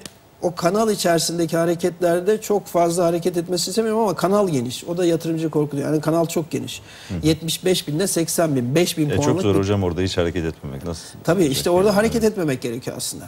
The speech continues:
Speaker 1: Yani
Speaker 2: Hı hı.
Speaker 1: ben iki, hani ölü taklidi diyorum ya, birçok izleyicim de, e, tweet atıyor bana. "Hocam ben şimdi ölü taklidi yapıyorum. E, yapabilirim. Daha da devam edebilirim. Devam edeyim mi?"
Speaker 2: Hocam
Speaker 1: şeklinde.
Speaker 2: siz herkesi duran adam moduna sokuyorsunuz yani. <laughs>
Speaker 1: Yok, o
Speaker 2: Ölü
Speaker 1: ölü,
Speaker 2: taklidi.
Speaker 1: ölü adam modu.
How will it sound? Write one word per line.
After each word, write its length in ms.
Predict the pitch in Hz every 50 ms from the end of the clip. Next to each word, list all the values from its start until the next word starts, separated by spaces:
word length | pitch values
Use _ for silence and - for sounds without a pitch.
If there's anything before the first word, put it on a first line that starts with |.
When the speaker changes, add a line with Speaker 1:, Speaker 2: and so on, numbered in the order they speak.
| - -
Speaker 1:
Yani 220 | 185 185 190 196
Speaker 2:
Hı 40 | 165
hı. 40 | 147 80 82 87 - - - 190
Speaker 1:
ben 140 | 202 226
iki, 240 | 220 208 - - - - -
hani 200 | 180 185 185 175
ölü 220 | 139 170 190 196 -
taklidi 420 | 190 175 170 170 175 170 170 175
diyorum 220 | 185 202 214 190
ya, 120 | 135 127 156
birçok 300 | 247 - 214 202 - 185
izleyicim 420 | 180 175 185 190 190 180 190 202
de, 140 | 190 156 143 - - - - - - - - - -
e, 480 | 139 139 135 135 135 135 139 139 135 139 139 - - -
tweet 280 | - - 170 185 180 175 - - - -
atıyor 360 | 156 151 151 160 151 139 143
bana. 200 | 139 131 131 127
"Hocam 360 | 120 123 165 165 170 156 147
ben 120 | 156 156 156
şimdi 180 | 151 160 131 131
ölü 160 | 143 156 156
taklidi 340 | - 151 143 - 139 131 135
yapıyorum. 400 | 123 117 - 123 123 135 143 - - - -
E, 60 | 143
yapabilirim. 720 | 143 139 139 143 143 - 156 156 156 147 135 117 123 139 135 131
Daha 200 | 151 160 160 156
da 120 | 156 151
devam 260 | 147 143 147 143 143
edebilirim. 500 | 143 143 139 135 131 127 120 123 127 139
Devam 260 | 139 135 139 139 143 135
edeyim 240 | 135 143 139 131
mi?" 80 | 127 92
Speaker 2:
Hocam 160 | 92 101 104
Speaker 1:
şeklinde. 200 | 98 - 139 -
Speaker 2:
siz 80 | 101 104
herkesi 340 | 104 101 - 95 95 90 87
duran 200 | 104 104 107 104
adam 180 | 95 101 101
moduna 280 | 98 95 92 101 101 98
sokuyorsunuz 520 | 98 85 - - 85 85 - 87 82 82
yani. 200 | 90 90 90 95 104 - - - - - - - - - 135
<laughs> 260 | 131 101 104 139 170
Speaker 1:
Yok, 160 | 208 190 -
o 240 | 143 156 180 185 -
Speaker 2:
Ölü 60 | -
Speaker 1:
ölü, 180 | - 185 196 190
Speaker 2:
taklidi. 140 | 202 - -
Speaker 1:
ölü 200 | - 175 185 180
adam 280 | 165 160 143 139 143
modu. 180 | 139 143 139